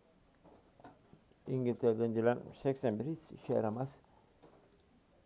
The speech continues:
Kullanılacak, Almanya Ligi kurmayan kullanamaz. Neyse, onu, bunu siktiniz, biz başlayalım. Şuradan şunu alalım. Seksen.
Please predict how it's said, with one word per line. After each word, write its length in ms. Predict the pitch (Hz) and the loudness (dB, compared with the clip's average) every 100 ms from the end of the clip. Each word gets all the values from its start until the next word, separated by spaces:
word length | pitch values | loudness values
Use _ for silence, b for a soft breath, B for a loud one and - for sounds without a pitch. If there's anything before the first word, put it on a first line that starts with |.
| _ _ - | _ _ -6
Kullanılacak, 800 | 131 131 135 139 139 135 147 - - - | -4 4 4 4 4 4 2 -2 -4 8
Almanya 480 | 135 147 165 156 | 8 8 6 6
Ligi 300 | 143 139 127 | 6 4 2
kurmayan 360 | 147 156 139 143 | -4 0 2 2
kullanamaz. 680 | 143 127 123 110 101 - - - b b b b - | 2 2 4 2 0 -8 -18 -20 b b b b -4
Neyse, 300 | 151 156 - | 0 2 0
onu, 320 | - 139 120 131 | -2 -2 -4 -4
bunu 160 | 135 | -8
siktiniz, 540 | - 135 - 135 143 139 | -6 -10 -4 -4 -4 -6
biz 160 | 113 | -2
başlayalım. 520 | 123 110 - - - - - | -2 -2 -4 -6 -6 -12 -8
Şuradan 300 | 143 - 98 | -6 -4 -6
şunu 240 | - 131 | -6 -2
alalım. 500 | 107 101 - 143 147 123 - _ _ _ _ _ _ _ _ - - | 0 0 -2 -2 -4 -10 -18 _ _ _ _ _ _ _ _ -20 -10
Seksen. 720 | 110 101 - 117 117 123 139 | -4 -4 0 2 4 4 4